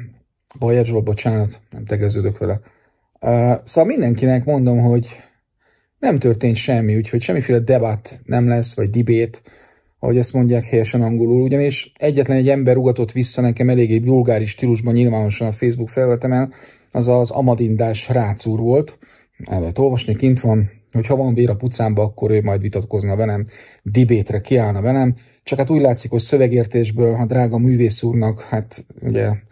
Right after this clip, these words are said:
vannak hiányai, nem erről van szó. Én szívesen kiállnék bárkivel vitatkozni, de nem erről szólt a videó.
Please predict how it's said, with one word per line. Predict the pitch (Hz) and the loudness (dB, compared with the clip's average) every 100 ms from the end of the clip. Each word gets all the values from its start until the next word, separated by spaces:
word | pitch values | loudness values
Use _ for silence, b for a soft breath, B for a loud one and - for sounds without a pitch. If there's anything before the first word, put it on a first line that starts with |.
| b b b | b b b
vannak | 127 120 107 | 0 2 0
hiányai, | 143 131 123 117 113 110 - | 0 2 2 2 0 -4 -6
nem | 123 123 110 | 0 2 2
erről | 98 98 | 2 0
van | 90 95 | 0 -4
szó. | - 123 120 120 b b b | -2 0 0 -2 b b b
Én | 123 | -2
szívesen | - 123 107 120 110 | 2 0 2 -2 -2
kiállnék | 135 123 113 110 113 104 - - _ _ | 0 0 0 0 0 -2 -4 -18 _ _
bárkivel | - 110 104 - 104 | -6 -4 -2 0 0
vitatkozni, | 120 120 104 113 113 120 131 B B B B _ _ _ _ _ | 2 0 -2 -2 0 2 0 B B B B _ _ _ _ _
de | 120 117 | 0 2
nem | 123 | 4
erről | 107 107 104 | 2 -2 -4
szólt | - 104 | -4 -4
a | 107 | 0
videó. | 120 101 85 | 2 2 -2